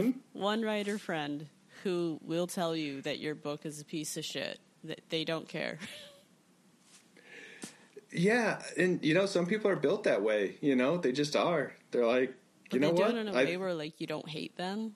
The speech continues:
Speaker 1: You're just like, "All
Speaker 2: Yeah.
Speaker 1: right, yeah."
Speaker 2: Yeah, and some people can pull it off. I know if I don't like something, I would never be able to pull it off in a constructive, helpful way,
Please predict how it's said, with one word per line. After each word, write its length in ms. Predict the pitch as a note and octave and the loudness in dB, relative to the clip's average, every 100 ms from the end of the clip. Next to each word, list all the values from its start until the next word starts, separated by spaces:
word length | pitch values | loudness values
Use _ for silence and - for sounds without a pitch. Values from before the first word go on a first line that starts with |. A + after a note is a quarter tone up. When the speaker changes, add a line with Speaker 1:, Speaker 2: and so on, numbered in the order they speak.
| - | -10
Speaker 1:
You're 160 | E3+ | -8
just 180 | D#3+ - | -8 -8
like, 140 | E3 - | -10 -4
"All 60 | - | 2
Speaker 2:
Yeah. 260 | F#3 E3 | 4 4
Speaker 1:
right, 120 | B2+ - - | 0 -8 -16
yeah." 80 | G#3 F3 - - - - - - _ - - - - - - - - | -14 -14 -16 -20 -20 -20 -20 -20 _ -20 -16 -14 -14 -12 -14 -8 2
Speaker 2:
Yeah, 320 | F3+ A#3+ F3+ | 2 2 2
and 120 | D#3 | 0
some 180 | D3+ F#3 | 2 2
people 220 | A3 G#3+ | 2 2
can 100 | F#3 | 2
pull 180 | E3+ E3 | 2 2
it 60 | E3 | 4
off. 260 | F3 G3 - | 2 0 0
I 140 | C#3 D#3+ | 2 4
know 480 | B2+ B2+ E3+ C#3+ - | 4 4 2 0 -2
if 120 | C3 | 2
I 80 | C3+ | 2
don't 200 | D3+ A#2 | 4 2
like 200 | A2 A#2+ | 0 0
something, 580 | E3 E3+ F3 F#3 F3+ - | 0 0 0 0 0 0
I 80 | C3 | 2
would 140 | B2+ | 4
never 200 | A#2 B2 | 4 2
be 120 | B2+ B2+ | 4 4
able 160 | B2+ | 2
to 60 | A2 | 0
pull 240 | - A2 | 0 0
it 80 | G#2+ | 2
off 220 | G#2 A2+ | 2 0
in 60 | B2 | -2
a 20 | |
constructive, 1000 | - G2+ - G2 - A#2+ G#2+ G2+ - - - _ _ | -2 -4 -2 0 2 2 0 -6 -16 -20 -20 _ _
helpful 420 | - B2 A#2+ G3+ G#3 | -2 0 2 2 2
way, 340 | A#2 B2+ | 2 4